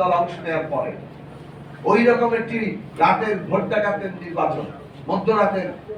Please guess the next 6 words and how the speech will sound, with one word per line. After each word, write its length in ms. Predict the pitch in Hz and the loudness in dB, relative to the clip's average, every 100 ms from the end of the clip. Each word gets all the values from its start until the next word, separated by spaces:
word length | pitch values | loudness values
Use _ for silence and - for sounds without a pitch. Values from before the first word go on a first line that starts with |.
| - | -6
নির্বাচন, 520 | 175 151 - - - - - - - - - - - - - - - 156 | -2 0 0 -2 -10 -12 -16 -16 -18 -18 -18 -16 -16 -16 -16 -14 -4 -2
এইটা 220 | 170 165 - - 143 | 0 0 -2 -4 -4
আর 80 | 143 - | -4 -4
কখনো 260 | - 170 151 | -6 -8 -8
ঘটে 200 | 143 123 | -10 -10
না। 60 | - | -12